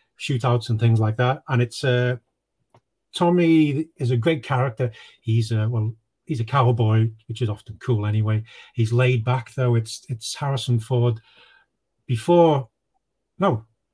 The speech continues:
yeah, when was it actually made, actually? 'Cause I'm not sure whether,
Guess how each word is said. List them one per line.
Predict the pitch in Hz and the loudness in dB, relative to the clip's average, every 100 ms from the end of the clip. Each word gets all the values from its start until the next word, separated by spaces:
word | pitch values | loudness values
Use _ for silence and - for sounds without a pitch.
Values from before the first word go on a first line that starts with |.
| _ | _
yeah, | 139 139 | -6 -4
when | 185 220 | -2 -2
was | 220 | 0
it | |
actually | 220 - 190 | -4 -6 -6
made, | 185 180 | -4 -4
actually? | 120 - 113 | -6 -6 -6
'Cause | - 117 | -4 -4
I'm | |
not | 170 - | -4 -4
sure | 190 | -6
whether, | 180 139 | -4 -4